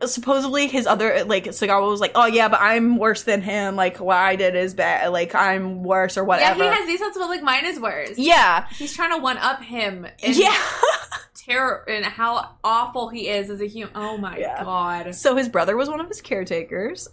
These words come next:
Speaker 1: but, uh, Sagawa was, like, is wheelch-, was wheelchair, chair bound and all that sort of stuff.
Speaker 2: Yeah.
Speaker 1: I don't know about those two, whatever. In conclusion, this man committed an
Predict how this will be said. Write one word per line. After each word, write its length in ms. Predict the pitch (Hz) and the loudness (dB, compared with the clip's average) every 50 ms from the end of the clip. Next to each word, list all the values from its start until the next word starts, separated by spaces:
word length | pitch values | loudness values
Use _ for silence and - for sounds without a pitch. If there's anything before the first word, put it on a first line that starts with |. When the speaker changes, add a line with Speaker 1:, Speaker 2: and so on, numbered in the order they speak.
| _ - | _ 0
Speaker 1:
but, 260 | 233 233 220 - - - | 2 2 2 0 0 0
uh, 180 | 190 202 202 202 | 2 2 2 2
Sagawa 380 | - 302 294 302 311 320 302 | 2 2 2 4 4 4 4
was, 260 | 254 233 233 233 226 | 4 2 2 2 2
like, 260 | 196 185 175 - - - - - - - 135 - - | 0 0 0 -2 -6 -14 -12 -12 -12 -12 -10 -8 -8
is 160 | 185 175 180 | -8 -6 -6
wheelch-, 320 | 165 170 165 170 - - | -4 -4 -4 -4 -4 -6
was 200 | - 180 185 180 | -4 -4 -4 -2
wheelchair, 680 | 180 175 180 170 170 - - 175 170 170 - - - 180 - _ _ _ | -2 -2 -2 -2 -2 -4 -4 -4 -2 -4 -4 -6 -12 -16 -16 _ _ _
chair 120 | - 180 | -4 -2
bound 260 | 170 175 175 170 165 160 | -2 -2 -2 -2 -4 -6
and 80 | 156 | -6
all 120 | - 147 143 | -6 -4 -4
that 140 | 151 135 | -4 -4
sort 180 | - - 165 156 | -4 -6 -6 -6
of 100 | 170 - | -6 -6
stuff. 320 | - - 180 175 165 175 | -4 -2 0 0 -2 -2
Speaker 2:
Yeah. 260 | 208 214 196 165 185 190 - _ - | -4 -6 -8 -8 -10 -12 -14 _ -6
Speaker 1:
I 60 | 180 | -4
don't 140 | 190 196 226 | -2 -2 -2
know 100 | 233 240 | -2 -2
about 180 | 208 180 165 | -2 -2 -2
those 220 | 170 190 185 185 - | -2 -2 -4 -6 -8
two, 720 | 220 220 220 214 208 208 208 202 202 202 196 196 196 196 190 | -10 -10 -8 -8 -6 -6 -4 -4 -4 -4 -4 -4 -4 -2 0
whatever. 340 | 233 254 220 202 185 185 - - - _ | 2 2 2 2 0 -2 -6 -14 -12 _
In 100 | - 466 | -6 -2
conclusion, 540 | 539 - 269 269 - 202 185 175 185 185 330 - _ - - - - _ _ - | 0 0 0 2 2 0 0 0 -4 -8 -10 -14 _ -20 -20 -20 -20 _ _ -4
this 140 | 330 330 | -4 0
man 240 | 320 311 311 320 349 | 2 2 2 2 0
committed 380 | 339 - 285 226 196 214 214 | -2 -4 -2 -2 0 -2 -2
an 40 | - | -6